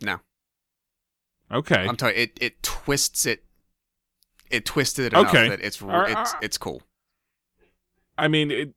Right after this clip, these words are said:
Speaker 2: it would have to be rated R to punish her properly.
Speaker 1: <laughs> Um,
Speaker 2: If you're cruel to dogs, fuck you. I'm just gonna say that.
Speaker 1: You're
Speaker 2: I, I feel like our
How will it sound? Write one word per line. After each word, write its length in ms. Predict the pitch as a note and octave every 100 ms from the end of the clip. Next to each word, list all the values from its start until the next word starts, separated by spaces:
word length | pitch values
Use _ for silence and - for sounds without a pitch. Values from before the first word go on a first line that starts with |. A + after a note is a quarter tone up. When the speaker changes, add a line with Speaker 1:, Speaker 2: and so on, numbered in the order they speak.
| _
Speaker 2:
it 180 | D3+ C#3+
would 120 | C#3
have 160 | C#3+ D#3+
to 80 | D#3+
be 100 | D#3
rated 320 | D#3 D#3 C3+
R 160 | C#3+ C3
to 60 |
punish 340 | A2+ C3+ B2+ -
her 120 | G2+
properly. 540 | - F#2+ - D#2+ E2 -
Speaker 1:
<laughs> 60 | C3+ - G#3+ D#3 F#3 - D#3 D3 - - - - - - - -
Um, 400 | B2 B2 B2 A#2+ _ _ -
Speaker 2:
If 180 | C3
you're 140 | C3+ C#3+
cruel 240 | F3+ F#3
to 80 | E3+
dogs, 540 | D#3 E3+ D3 A#2 F2+
fuck 260 | - D3+ C3
you. 320 | C3+ A2 D#2 -
I'm 140 | G2+
just 160 | A#2+ -
gonna 120 | D#3
say 240 | C3+ E3 C#3+
that. 320 | A#2 G2+ F#2
Speaker 1:
You're 460 | - A#2+ C#3+ C#3+ C#3+
Speaker 2:
I, 220 | G#2+ A2+
I 20 |
feel 220 | G#2+ E3 F3
like 160 |
our 60 | E3+